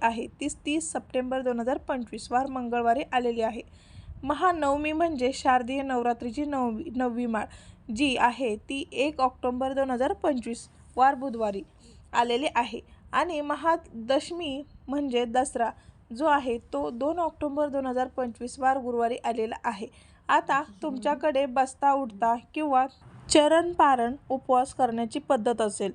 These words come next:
आणि तुमच्याकडे उठतानाचा उपवास किंवा पारण्याचा उपवास हा महाष्टमीला म्हणजे अष्टमीला म्हणजे शारदीय नवरात्रीच्या आठव्या माळेला करण्याची पद्धत असेल,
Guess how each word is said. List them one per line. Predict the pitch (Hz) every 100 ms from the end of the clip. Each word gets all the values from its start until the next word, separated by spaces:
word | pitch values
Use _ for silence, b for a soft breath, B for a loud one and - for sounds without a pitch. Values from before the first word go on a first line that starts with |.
| b b -
आणि | 262 294
तुमच्याकडे | 320 294 294 294 320 269 -
उठतानाचा | 262 - 285 294 262 254
उपवास | 262 262 214 214
किंवा | - 285 247
पारण्याचा | 233 247 240 254 277 262 233 247
उपवास | 226 220 196 202 -
हा | 254
महाष्टमीला | 254 254 302 - 311 302 285 269
म्हणजे | 269 277 254 233
अष्टमीला | 240 240 - 240 233 240
म्हणजे | 247 247 208 226
शारदीय | - 226 220 240
नवरात्रीच्या | 240 220 226 233 233 -
आठव्या | 240 220 269
माळेला | 277 269 254 269
करण्याची | 269 247 226 226
पद्धत | 294 262 220 240
असेल, | 262 -